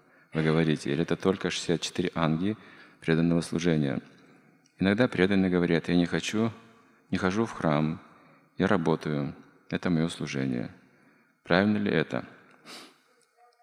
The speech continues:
Да, нужно понять, что такое сознание Кришны.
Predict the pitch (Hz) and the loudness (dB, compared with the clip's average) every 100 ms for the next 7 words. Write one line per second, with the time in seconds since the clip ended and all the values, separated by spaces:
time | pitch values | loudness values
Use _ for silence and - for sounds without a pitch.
0 | _ _ _ - _ - _ _ _ - | _ _ _ -20 _ -20 _ _ _ -6
1 | 92 90 90 90 87 90 85 85 78 - | -2 2 2 2 2 0 0 0 0 -2
2 | - 78 73 73 69 69 67 78 85 - | -8 -6 -6 -4 -4 0 0 0 -2 -2
3 | 62 | -4